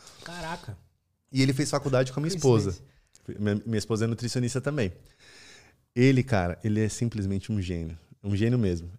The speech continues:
Speaker 2: Aí ele é fissurado em academia, né?
Speaker 1: Aham.
Speaker 2: Musculação. Aí a Carol falava assim, ela chegava contando, minha esposa,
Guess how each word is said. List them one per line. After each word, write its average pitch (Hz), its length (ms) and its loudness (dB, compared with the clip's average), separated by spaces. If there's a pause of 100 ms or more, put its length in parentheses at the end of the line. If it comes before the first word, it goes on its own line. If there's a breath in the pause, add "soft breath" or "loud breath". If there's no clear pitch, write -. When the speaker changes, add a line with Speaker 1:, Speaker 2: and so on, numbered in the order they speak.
(140)
Speaker 2:
Aí 104 220 2
ele 110 420 2 (220)
é 90 220 -2
fissurado 95 680 0
em 120 120 0
academia, 117 500 0
né? 92 200 -6
Speaker 1:
Aham. 107 140 -10
Speaker 2:
Musculação. 98 560 -6 (400 soft breath)
Aí 101 120 2
a 101 80 6
Carol 104 280 4
falava 101 280 -2
assim, 90 380 -8
ela 90 120 -6
chegava 98 340 0
contando, 95 400 -2
minha 90 80 -4
esposa, 87 360 -6